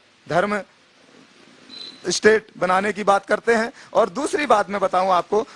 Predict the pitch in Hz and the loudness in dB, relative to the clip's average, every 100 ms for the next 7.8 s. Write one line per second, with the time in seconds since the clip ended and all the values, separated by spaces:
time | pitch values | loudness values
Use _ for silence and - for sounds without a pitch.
0 | - 180 208 170 185 196 180 175 185 - | -2 0 2 2 2 2 0 0 -2 -2
1 | 196 190 165 175 220 175 170 160 160 180 | -2 0 0 0 -2 0 0 0 0 -2
2 | 240 - - 190 - 170 175 208 190 175 | -4 -6 -2 -2 2 0 0 0 0 0
3 | 190 - 156 156 156 160 175 156 147 135 | -2 2 4 4 4 2 2 0 0 0
4 | 135 123 127 - 87 _ _ _ _ _ | -2 -6 -8 -8 -14 _ _ _ _ _
5 | _ - - 160 208 233 175 170 180 220 | _ -20 -4 0 2 0 2 2 4 4
6 | 220 220 240 208 196 226 247 226 214 220 | 2 2 2 2 0 0 0 0 0 -2
7 | 202 180 170 170 160 151 160 | 2 2 4 4 2 2 0